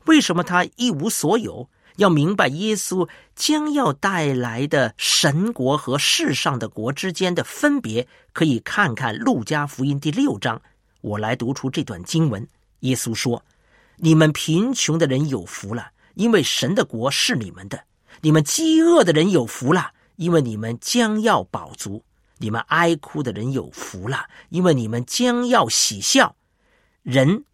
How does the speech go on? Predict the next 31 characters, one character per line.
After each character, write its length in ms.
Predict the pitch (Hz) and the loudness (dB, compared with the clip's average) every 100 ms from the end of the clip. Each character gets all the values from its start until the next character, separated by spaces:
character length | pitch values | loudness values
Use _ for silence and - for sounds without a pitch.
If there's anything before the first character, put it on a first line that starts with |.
| _ _ _ | _ _ _
为 380 | 269 330 262 143 | 0 2 4 4
人 340 | 123 131 175 | 2 0 0
子 300 | 233 - 208 | -2 -4 -6
恨 600 | 90 - - 339 311 180 143 | -8 -6 -2 2 2 2 0
恶 260 | 226 226 123 | 0 0 0
你 160 | 104 | -6
们， 220 | 85 98 - _ _ _ - | -12 -16 -18 _ _ _ -4
拒 340 | - 311 - | 2 2 2
绝 260 | - 98 104 | -2 -8 -8
你 140 | 107 | -10
们， 160 | - - _ _ _ | -14 -20 _ _ _
辱 380 | - 156 160 123 | 2 6 8 6
骂 260 | 113 185 127 | 4 -2 -4
你 140 | 95 | -10
们， 120 | 80 - _ _ _ _ | -14 -18 _ _ _ _
弃 420 | - - - 349 | 0 2 4 4
掉 280 | 147 175 151 | 4 4 4
你 160 | 120 101 | 2 -6
们 140 | 92 | -8
的 100 | 117 | -8
名， 240 | 90 92 117 _ _ _ _ - | -8 -10 -12 _ _ _ _ -6
以 280 | 135 120 | -2 -2
为 240 | 107 107 139 | -2 -2 0
是 480 | - - 156 131 - _ | 0 0 0 -2 -4 _
恶， 260 | 269 262 - _ _ _ _ _ _ - | 2 2 0 _ _ _ _ _ _ -2
你 180 | 131 | 0
们 200 | 113 101 120 | 0 -4 -6
就 280 | - 160 | -2 -2
有 200 | 101 90 - | -4 -12 -14
福 420 | - - 95 101 | -16 -14 -10 -6
了。 240 | 131 - | -6 -8